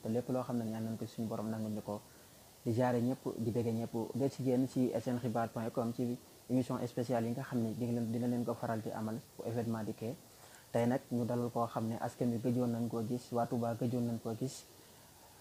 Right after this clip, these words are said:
ñu fas yéene seq ak moom waxtaan lan moo waraloon gëju gis bi, wante ay thèmes yu bari yoo xam ne war nañ see waxtaan ak moom,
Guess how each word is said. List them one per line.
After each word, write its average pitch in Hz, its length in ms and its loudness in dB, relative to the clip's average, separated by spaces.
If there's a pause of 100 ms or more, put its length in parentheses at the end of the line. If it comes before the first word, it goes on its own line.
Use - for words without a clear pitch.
(140)
ñu 151 120 -2
fas 135 180 2
yéene 123 160 4 (240)
seq - 240 -2
ak 117 160 2
moom 120 220 2
waxtaan 117 380 0
lan 117 100 0
moo 120 180 2
waraloon 113 320 -2
gëju 113 220 -2
gis 113 160 -2
bi, 117 60 0
wante 113 280 -2
ay 123 100 0
thèmes 117 220 -2
yu 117 100 0
bari 127 180 0
yoo 123 120 0
xam 113 180 -6
ne 117 80 -2
war 113 140 -2
nañ 113 160 -2
see 120 100 -4
waxtaan 110 320 -4
ak 113 100 -6
moom, 113 240 -2